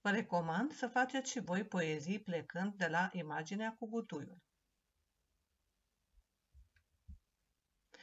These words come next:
Evaluare. Alcătuiți poezii despre natura din imediata voastră apropiere. Cerințe.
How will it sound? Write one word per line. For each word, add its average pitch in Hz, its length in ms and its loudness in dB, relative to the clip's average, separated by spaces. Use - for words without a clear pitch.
Evaluare. 262 840 4
Alcătuiți 233 640 4
poezii 240 480 4
despre 196 300 2
natura 180 560 4
din 190 240 4
imediata 202 720 4
voastră 175 540 0
apropiere. 202 840 -2
Cerințe. 160 760 2